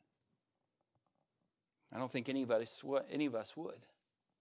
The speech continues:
That's a good question to ask. Would this be something I wouldn't mind letting others know what I'm thinking about right now?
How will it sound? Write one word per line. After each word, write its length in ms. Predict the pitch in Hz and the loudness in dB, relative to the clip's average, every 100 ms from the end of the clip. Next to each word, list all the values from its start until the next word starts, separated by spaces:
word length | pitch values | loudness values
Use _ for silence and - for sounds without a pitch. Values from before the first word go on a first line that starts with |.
| _ _ _ | _ _ _
That's 160 | 143 139 | -4 0
a 40 | |
good 200 | 135 180 | 8 8
question 360 | 139 185 - 156 | 10 8 8 6
to 60 | 156 | 10
ask. 360 | 180 156 - | 10 8 4
Would 180 | 151 165 | 2 4
this 200 | 175 170 | 4 2
be 240 | 135 175 185 | 2 2 2
something 440 | 185 165 175 160 | 2 2 2 6
I 120 | 160 | 6
wouldn't 280 | 160 180 170 | 8 4 4
mind 340 | 156 170 160 | 6 6 6
letting 280 | 156 165 160 | 6 6 6
others 280 | 160 156 135 | 4 4 0
know 260 | 160 170 143 | 6 8 8
what 120 | 139 | 4
I'm 140 | 143 - - - - | 2 -4 -14 -20 -20
thinking 380 | - 214 170 160 | 2 4 4 4
about 240 | 147 143 | 8 10
right 180 | 147 156 | 10 8
now? 260 | 170 185 | 6 2